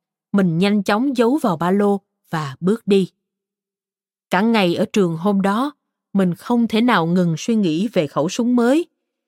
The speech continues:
Mình có cảm giác giống như một đứa trẻ có một món đồ chơi mới cón. Khi tan trường, mình bắt đầu cuộc hành trình về nhà. Khi gần đến điểm dừng, mình đưa mắt nhìn qua cửa xe và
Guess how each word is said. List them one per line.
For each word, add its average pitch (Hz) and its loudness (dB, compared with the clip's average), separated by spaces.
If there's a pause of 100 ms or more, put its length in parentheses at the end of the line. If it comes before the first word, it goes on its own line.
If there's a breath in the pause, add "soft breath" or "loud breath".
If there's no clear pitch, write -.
(220)
Mình 214 2
có 269 2
cảm 214 -2
giác 269 0
giống 269 0
như 277 0
một 190 -2
đứa 240 -2
trẻ 185 -2
có 311 -4
một 226 -6
món 262 -2
đồ 208 2
chơi 226 0
mới 262 2
cón. 262 -4 (1080)
Khi 269 -2
tan 247 0
trường, 170 0 (360)
mình 190 0
bắt 262 -2
đầu 175 0
cuộc - -6
hành 185 -4
trình 170 -2
về 165 -2
nhà. 151 -4 (680)
Khi 226 -2
gần 185 0
đến 196 0
điểm 190 0
dừng, 170 0 (480)
mình 175 0
đưa 220 4
mắt 269 0
nhìn 185 2
qua 226 -4
cửa 175 -2
xe 226 -2 (420)
và 160 0